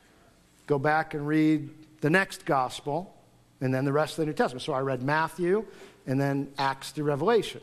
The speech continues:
Finish that, go back and read Mark, and then Acts through Revelation. Luke, and then Acts through Revelation. And that was just my plan for the year, to focus, get through the New Te-, most of the New Testament four times, each of the Gospels once, and to focus on that. The previous one I did on the New Testament was,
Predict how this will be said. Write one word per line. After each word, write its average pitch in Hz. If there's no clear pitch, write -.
Finish 143
that, 170
go 147
back 139
and 127
read 123
Mark, 139
and 131
then 135
Acts 131
through 143
Revelation. 143
Luke, 147
and 147
then 139
Acts 123
through 156
Revelation. 170
And 254
that 277
was 247
just 226
my 196
plan 185
for 180
the 160
year, 151
to 147
focus, 170
get 156
through 165
the 151
New 147
Te-, 151
most 151
of 160
the 147
New 143
Testament 143
four 147
times, 139
each 147
of 131
the 131
Gospels 127
once, 127
and 143
to 147
focus 170
on 240
that. 190
The 151
previous 202
one 180
I 175
did 175
on 170
the 165
New 165
Testament 170
was, 170